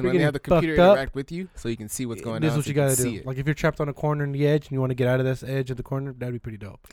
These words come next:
Speaker 2: It'll be like, sidestep. If you, if you hit this button, if you hit down square, your attack's gonna beat up your attack because they're negative three on block and you're positive three. So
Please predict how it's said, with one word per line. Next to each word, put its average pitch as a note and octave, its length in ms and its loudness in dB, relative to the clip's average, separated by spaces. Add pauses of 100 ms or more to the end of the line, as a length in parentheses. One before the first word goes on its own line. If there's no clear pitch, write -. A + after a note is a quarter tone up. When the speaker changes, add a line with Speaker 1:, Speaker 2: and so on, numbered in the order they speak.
(100)
Speaker 2:
It'll G2 160 -12
be G2+ 100 -10
like, F2+ 220 -12 (220)
sidestep. A#2+ 680 -6 (560)
If - 120 -12
you, D3+ 280 -8
if D3 120 -10
you E3 120 -4
hit D#3+ 260 -2
this D#3+ 160 -2
button, D3 380 0
if C#3+ 120 -6
you D3+ 80 -2
hit C3 220 0
down B2+ 280 2
square, G#2+ 540 -4 (260)
your B2+ 180 -6 (100)
attack's A#2+ 360 -6
gonna A#2 180 -8
beat A#2+ 180 -6
up A#2+ 140 -4
your A2+ 140 -4
attack A2 300 -10
because G#2 420 -10
they're A2 200 -4
negative A2 420 -4
three A2+ 160 -6
on G2+ 140 -10
block G2 260 -10
and G2 80 -14
you're G2 80 -12
positive G2 380 -8
three. G2+ 220 -14
So G2 320 -12